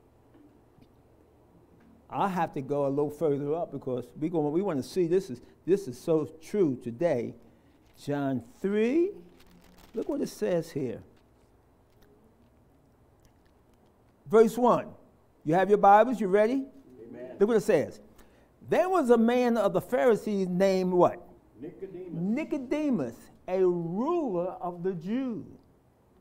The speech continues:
Speaker 1: The same came to Jesus by night and said unto him, "Rabbi, we know that thou art a teacher come from God, for no man can do these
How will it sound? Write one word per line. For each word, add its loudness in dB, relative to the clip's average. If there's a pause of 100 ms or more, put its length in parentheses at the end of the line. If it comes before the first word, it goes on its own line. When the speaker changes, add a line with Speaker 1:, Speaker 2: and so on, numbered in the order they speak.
(1120)
Speaker 1:
The -2
same 2
came 4
to 2
Jesus -2
by 0
night 2 (800)
and 2
said 2
unto 2
him, 0
"Rabbi, -2 (1040)
we 10
know 4
that 8
thou 6
art 6
a 8
teacher 0
come 0
from 0
God, 6 (380)
for -2
no 0
man -2
can 0
do 4
these 6